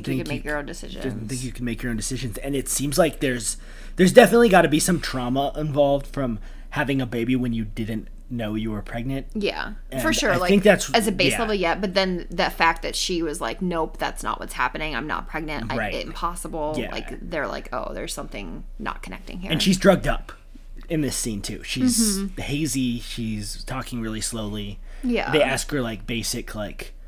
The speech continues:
Speaker 1: T-,
Speaker 2: "Where
Speaker 1: baseline
Speaker 2: are you?"
Speaker 1: questions.
Speaker 2: questions.
Speaker 1: And
Speaker 2: Yeah.
Speaker 1: she knows all that, but then when they ask why she's here, she's like, "No."
Speaker 2: It's so weird that this is episode five and we're getting back to this when it was barely spoken of in the first few episodes. Like,
Speaker 1: Mm-hmm.
Speaker 2: we thought that this was just gonna be
Speaker 1: Be blown
Speaker 2: a,
Speaker 1: over,
Speaker 2: just
Speaker 1: yeah.
Speaker 2: move on.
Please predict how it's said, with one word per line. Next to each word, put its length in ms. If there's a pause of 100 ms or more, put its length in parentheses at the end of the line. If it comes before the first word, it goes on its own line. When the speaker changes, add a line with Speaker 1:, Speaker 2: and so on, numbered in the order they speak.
(160)
Speaker 1:
T-, 140
Speaker 2:
"Where 320
Speaker 1:
baseline 140
Speaker 2:
are 80
you?" 80
Speaker 1:
questions. 260
Speaker 2:
questions. 500
Speaker 1:
And 60
Speaker 2:
Yeah. 60
Speaker 1:
she 80
knows 240
all 160
that, 340
but 140
then 160
when 100
they 120
ask 200
why 120
she's 260
here, 340
she's 340
like, 320 (540)
"No." 600 (360)
Speaker 2:
It's 240
so 220
weird 280
that 100
this 180
is 140
episode 420
five 480
and 140
we're 120
getting 280
back 240
to 100
this 340
when 480 (340)
it 100
was 180 (340)
barely 720
spoken 440
of 140
in 100
the 60
first 320
few 160
episodes. 600
Like, 220
Speaker 1:
Mm-hmm. 180
Speaker 2:
we 80
thought 320
that 140
this 200
was 140
just 220
gonna 200
be 300
Speaker 1:
Be 100
blown 320
Speaker 2:
a, 80
Speaker 1:
over, 320
Speaker 2:
just 200
Speaker 1:
yeah. 260
Speaker 2:
move 160
on. 320